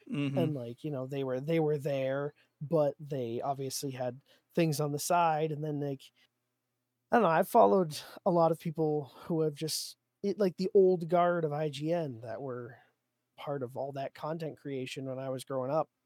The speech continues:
Speaker 2: And now they're all, all over the place. And it's just, it's awesome to see that. But then you also see that they didn't look back so fondly at those days. <laughs> And it's like,
Speaker 1: Mm.
Speaker 2: "Oh, well,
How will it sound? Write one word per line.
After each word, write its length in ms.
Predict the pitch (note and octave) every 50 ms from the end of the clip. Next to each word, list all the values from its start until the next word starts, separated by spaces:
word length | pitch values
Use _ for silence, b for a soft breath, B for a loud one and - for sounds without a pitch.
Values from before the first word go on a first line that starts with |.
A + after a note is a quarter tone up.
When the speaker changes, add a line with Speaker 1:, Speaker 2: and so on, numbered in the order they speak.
| _ -
Speaker 2:
And 320 | D3 C3+ B2+ B2+ A#2+ B2 - - - _ _ _ _ -
now 180 | D3 C3+ C3+
they're 180 | C#3 D3+ - -
all, 380 | D3+ E3 F3 F3+ F3+ F3+ E3 - _ _ _ _ _ -
all 200 | A3 G#3 G#3 G#3+
over 140 | G#3 G3+ G#3
the 60 | F#3+
place. 440 | - - F3 E3 D3+ - - - -
And 140 | F#3 E3+ D#3+
it's 180 | D#3 - - -
just, 400 | - F3 D#3+ - - - - - _ _ _ _ _ _ _ _ _ -
it's 180 | G3+ G3 -
awesome 440 | - F3 E3 E3+ - - G3 F3+ E3+ D#3
to 60 | D#3+
see 300 | - - - F#3+ F3 D#3+
that. 320 | D#3+ D3 C#3 C3 C3 - _ _ _ _ -
But 120 | F3 D#3+
then 160 | - E3 D#3+ D#3+
you 140 | D#3+ D#3+
also 300 | D3+ D3+ D3+ - - D#3+
see 300 | D3+ - - - D3+ D3
that 200 | C#3 C3 B2+ -
they 360 | - C3+ C3+ B2+ B2+ B2 B2 - _ _ _ _ _ _ _ _ _ _ _ _ _ -
didn't 280 | E3 D3+ D#3+ D3 A#2+
look 180 | D#3 D#3+ D#3 - -
back 240 | E3+ D#3+ D#3+ D3+ -
so 240 | - - E3 E3 D3+
fondly 580 | - - D#3 D#3 E3 D#3+ D3 D3 C#3+ C3+ - C#3+
at 140 | D3 D3 - -
those 240 | D3 C#3+ C3+ A#2
days. 520 | C#3 C#3+ C3+ C3+ C3+ C3 C3 - - - -
<laughs> 40 | -
And 140 | A3+ A3+ A3
it's 220 | A3 A3 E3 E3
like, 240 | D#3+ - C#3 B2+ B2
Speaker 1:
Mm. 80 | - -
Speaker 2:
"Oh, 100 | - E3
well, 320 | E3+ F3+ G3 G3 F#3+ F#3